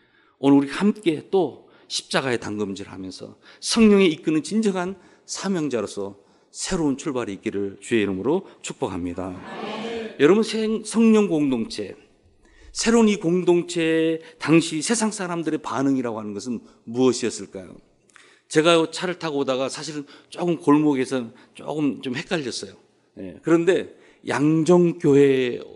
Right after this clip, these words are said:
Speaker 1: 어디로 가야 됩니까?" 했더니 제가 한 서너 분들한테 물어봤더니 너무 친절하게 다 말씀해 주시더라고요. "여기 건축하는 데라고, 여기 돌아가면 되고." 막 저는 빨리 가야 되는데 너무 막 붙잡고 계속 설명해 주시려고 해요. "아, 예, 네, 감사합니다, 감사합니다." 하고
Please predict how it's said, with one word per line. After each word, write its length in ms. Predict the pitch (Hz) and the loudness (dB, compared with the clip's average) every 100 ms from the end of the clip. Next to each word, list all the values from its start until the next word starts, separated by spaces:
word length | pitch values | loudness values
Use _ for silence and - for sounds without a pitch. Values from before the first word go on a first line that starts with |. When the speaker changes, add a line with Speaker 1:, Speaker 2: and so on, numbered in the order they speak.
| - 67 | -20 -6
Speaker 1:
어디로 340 | 107 120 139 156 | -2 0 0 0
가야 160 | 147 | 0
됩니까?" 360 | 143 139 135 139 | 0 2 2 2
했더니 440 | 131 135 190 127 - _ _ _ _ - | -2 -4 -4 -4 -10 _ _ _ _ -6
제가 240 | 170 170 | -4 -2
한 100 | 180 | -4
서너 240 | 170 208 190 | -2 0 0
분들한테 360 | 180 170 147 | 0 -2 0
물어봤더니 580 | 139 139 135 - 135 139 - _ | 0 0 -2 -4 -6 -6 -12 _
너무 420 | 117 120 170 214 226 | -4 2 6 8 6
친절하게 440 | 208 185 160 156 | 2 0 0 -2
다 320 | - - 143 | -8 -10 -6
말씀해 380 | 127 107 113 107 | -6 -6 -8 -8
주시더라고요. 400 | 90 - 98 95 - - - | -8 -14 -16 -18 -20 -8 2
"여기 220 | 135 135 | 2 2
건축하는 520 | 131 120 - 113 104 | 0 -2 -4 -8 -8
데라고, 300 | 98 95 104 | -8 -4 -2
여기 340 | 131 135 113 - | -2 -2 -6 -8
돌아가면 560 | - 120 113 117 113 | -8 -6 -4 -6 -4
되고." 220 | 113 110 | -4 -4
막 160 | 110 - _ _ - - | -6 -14 _ _ -20 2
저는 180 | 170 170 | 2 4
빨리 180 | 190 180 | 4 4
가야 260 | 143 165 | 6 4
되는데 360 | 160 151 160 156 - - | 6 4 0 -4 -12 0
너무 220 | 156 190 | 4 6
막 320 | 202 175 - - | 6 0 -4 -4
붙잡고 260 | - 185 | -2 -4
계속 260 | - 220 - | -2 0 2
설명해 360 | - 233 202 180 | 6 8 8 4
주시려고 380 | - 160 131 113 | 2 4 4 2
해요. 100 | - - - - - - - - - - - - | -4 -12 -12 -12 -14 -14 -16 -18 -18 -20 -20 -12
"아, 160 | 117 127 | -4 0
예, 320 | 123 139 151 | 8 12 12
네, 160 | 139 139 | 10 6
감사합니다, 640 | 143 147 165 147 156 156 | 2 -2 0 2 2 0
감사합니다." 540 | 143 151 165 151 143 143 | -2 -4 -2 -4 -6 -8
하고 280 | 143 - | -12 -16